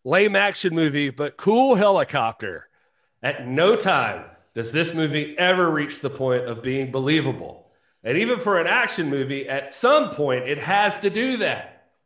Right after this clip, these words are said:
The helicopter is very cool, but do they really think that if it was going to be used to keep everyday people in line, they would test it out in the open like this, much less let a pilot that is known as a loose cannon be the one to test it?"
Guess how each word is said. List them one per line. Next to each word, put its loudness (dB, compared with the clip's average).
The -18
helicopter -8
is -12
very -4
cool, 4
but -8
do -8
they -4
really 0
think -2
that 0
if 0
it -2
was 0
going 0
to -2
be -8
used -2
to -10
keep -12
everyday -4
people -10
in -4
line, -2
they -2
would -4
test -6
it -4
out 0
in -8
the -14
open -4
like -8
this, -2
much 0
less 0
let -4
a -6
pilot -4
that -4
is -6
known 4
as -4
a 0
loose -2
cannon 0
be -10
the -4
one -2
to -6
test -4
it?" -10